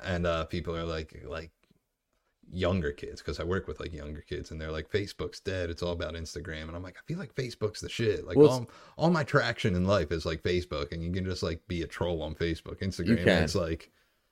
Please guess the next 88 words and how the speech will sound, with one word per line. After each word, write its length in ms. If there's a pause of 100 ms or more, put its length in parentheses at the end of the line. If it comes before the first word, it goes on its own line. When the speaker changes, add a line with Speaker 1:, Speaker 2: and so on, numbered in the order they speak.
(180)
Speaker 1:
who 120
cares?" 380
Speaker 2:
So 160
do 100
you 60
know 180
what's 160
happening 360
with 140
Facebook, 520
with 160
the, 180
the 0
Speaker 1:
The 140
Meta? 320
Speaker 2:
metaverse? 400
Speaker 1:
No, 320
I 100
Speaker 2:
Yeah. 60
Speaker 1:
heard 200
about 300
it. 80
I 80
don't 160
know 100
what 120
any 120
Speaker 2:
I 80
don't 120
Speaker 1:
of 60
it 20
Speaker 2:
know 160
Speaker 1:
is. 60
Speaker 2:
enough 200
about 300
it. 80
Rob 320
Cruz 280
was 140
trying 240
to 40
explain 360
it 120
to 120
me. 120
He, 180
Speaker 1:
Yeah, 260
Speaker 2:
he, 140
Speaker 1:
he 80
Speaker 2:
like, 220
Speaker 1:
kn- 60
Speaker 2:
comes 300
in 80
his 120
pants 360
whenever 240
he 60
talks 320
about 200
this. 200
Rob 260
gets 200
so 320
Speaker 1:
He 40
Speaker 2:
excited 300
Speaker 1:
loves 160
Speaker 2:
about 100
Speaker 1:
it, 80
dude. 280
Speaker 2:
Yeah. 60
Speaker 1:
He's 220
like, 180
he's 160
like, 140
"I 60
love 220
the 60
metaverse. 400
Speaker 2:
Rob 260
Speaker 1:
That's 160
Speaker 2:
is 0
Speaker 1:
my 40
shit." 260
Speaker 2:
fully 380
into 180
the 100
metaverse. 540
Speaker 1:
Yeah, 280